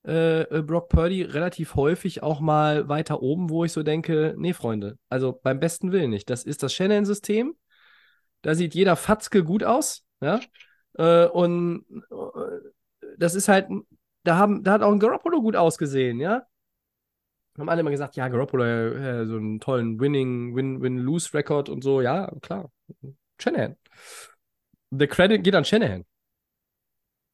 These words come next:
Und er geht für mich nicht an Brock Purdy. Und ich sehe halt schon eher, also nicht krass, aber ich sehe ihn schon so leicht overhyped einfach in der öffentlichen Wahrnehmung. Ähm, es gibt ein bisschen Kritik, weil er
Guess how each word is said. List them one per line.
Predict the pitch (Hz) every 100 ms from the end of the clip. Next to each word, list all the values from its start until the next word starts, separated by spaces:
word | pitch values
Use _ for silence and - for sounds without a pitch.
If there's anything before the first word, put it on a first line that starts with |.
| _ -
Und | 131
er |
geht | 139 143
für |
mich | 156 160
nicht | 170
an | 151
Brock | 143 -
Purdy. | - 165 113
Und |
ich | 117
sehe | - 151
halt | 131
schon | - 180 202 - _
eher, | 165 175 190 - _ _ _ _ _
also | 139 135 117 - _
nicht | 143 151 -
krass, | 156 196 -
aber | - 151
ich | 147
sehe | 165
ihn | 151
schon | 143 165 170
so | 151 143 143 - _
leicht | 139 147 196 - -
overhyped | 180 180 170 139 156 214 -
einfach | 165 185 202 226 -
in | 160
der | 170
öffentlichen | 165 175 156 160
Wahrnehmung. | 147 160 170 185 226 - _ _ _ _
Ähm, | 143 147 151 147 _ _
es | -
gibt | - 220
ein | 202
bisschen | 196 185
Kritik, | - 156 - 247 - - _ _ _
weil | 123 160 185
er | 175 175 175